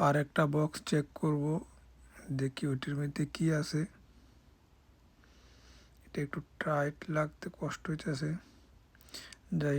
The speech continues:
হোক, আলহামদুলিল্লাহ, নিচে এখানে একটা বক্স আছে, এটার একটু চেক করি। এটাতে কিছুই দেখা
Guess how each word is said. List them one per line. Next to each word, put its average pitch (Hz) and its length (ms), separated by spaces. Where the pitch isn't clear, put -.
হোক, 156 160
আলহামদুলিল্লাহ, 151 600
নিচে 151 220
এখানে 156 280
একটা - 240
বক্স - 220
আছে, 160 180
এটার 151 320
একটু 151 160
চেক 143 160
করি। 151 240
এটাতে - 260
কিছুই 165 320
দেখা 151 200